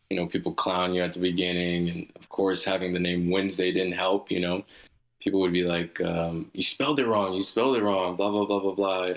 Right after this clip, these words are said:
And, you know, but c-, fast forward to right now, it, it's, it's paying off. It's got its stresses, just like anything else, you know, but it, it's a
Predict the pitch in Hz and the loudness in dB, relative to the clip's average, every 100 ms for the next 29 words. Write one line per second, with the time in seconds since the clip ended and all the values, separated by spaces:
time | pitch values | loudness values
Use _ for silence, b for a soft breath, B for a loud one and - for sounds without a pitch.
0 | - 90 90 87 87 - b b b b | -4 -4 -2 -4 -6 -12 b b b b
1 | _ - 90 87 85 87 _ _ 101 - | _ -4 -2 0 -2 -6 _ _ 0 0
2 | 98 - - - 117 110 - 117 98 101 | -2 -2 -2 0 2 2 4 2 4 2
3 | 101 98 104 104 92 - 92 - - - | 2 2 2 2 -2 -2 -4 -2 -4 -2
4 | 101 - - - - _ _ - 113 101 | -4 -4 -6 -6 -12 _ _ -2 0 2
5 | 95 98 104 - 98 92 - - _ - | 2 0 -2 -4 -8 -6 -8 -8 _ -4
6 | 98 92 90 - - - _ _ _ - | -2 0 -2 -4 -12 -16 _ _ _ -8
7 | - 113 98 95 101 101 104 98 - 98 | -4 0 0 0 2 2 2 2 0 0
8 | 95 95 90 90 90 95 - 98 95 95 | 0 0 0 0 0 -2 -2 0 0 0
9 | 92 92 92 95 - 95 90 90 87 | 0 0 0 0 0 0 0 -2 -4